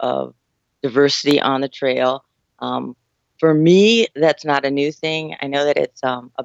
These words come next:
big deal for a lot of people right now. Um, but my whole life, that's been kind of what I've lived. Um, all the things that I've done have always been kind of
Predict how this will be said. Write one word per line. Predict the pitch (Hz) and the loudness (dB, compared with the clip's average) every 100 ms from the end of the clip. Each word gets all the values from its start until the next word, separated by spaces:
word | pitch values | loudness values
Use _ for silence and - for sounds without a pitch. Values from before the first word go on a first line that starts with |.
| - | -2
big | 139 - | -2 0
deal | 143 143 - | 0 0 0
for | 143 | -4
a | |
lot | 131 131 | -2 -4
of | - | -4
people | 143 - 135 | -12 -16 -10
right | 131 127 | -6 -6
now. | 127 131 135 139 - - | -4 0 0 0 -4 -8
Um, | 117 117 113 _ _ _ _ _ _ _ | -14 -16 _ _ _ _ _ _ _ _
but | - 139 | -2 0
my | 147 156 | 0 0
whole | 160 165 | 2 2
life, | 131 135 165 - | 2 0 -2 -4
that's | 180 - | -6 -6
been | 202 196 190 190 _ _ _ - | -8 -8 -8 -12 _ _ _ -8
kind | 180 | -4
of | 185 180 - - _ _ _ | -4 -6 -12 -20 _ _ _
what | 175 180 | -4 0
I've | 165 147 | 0 0
lived. | 135 156 190 202 - _ _ _ _ - | 0 2 0 -6 -20 _ _ _ _ -12
Um, | 139 139 135 - _ - | -6 -6 -6 -12 _ -2
all | 151 | 2
the | 175 | 2
things | 180 170 160 | 0 -4 0
that | |
I've | 156 143 - | 0 0 -2
done | 143 165 139 127 - _ | -2 0 -4 -8 -12 _
have | 120 - | -6 -2
always | 120 120 120 | 2 2 0
been | 120 117 | -8 -10
kind | - 175 | -12 -8
of | 120 | -6